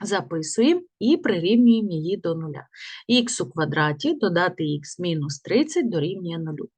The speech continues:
Дивимось, коефіцієнт мій дорівнює одиниці.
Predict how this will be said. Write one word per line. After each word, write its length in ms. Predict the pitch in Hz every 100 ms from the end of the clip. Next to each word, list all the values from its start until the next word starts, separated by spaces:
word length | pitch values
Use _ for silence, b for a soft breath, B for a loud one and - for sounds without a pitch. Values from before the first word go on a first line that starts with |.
| B B B B
Дивимось, 520 | - 277 247 175 160 -
коефіцієнт 1040 | 233 233 202 - - - 151 190 330 370 -
мій 360 | 180 214 285
дорівнює 640 | 233 156 190 226 202 185 -
одиниці. 840 | 196 208 185 175 175 165 135 -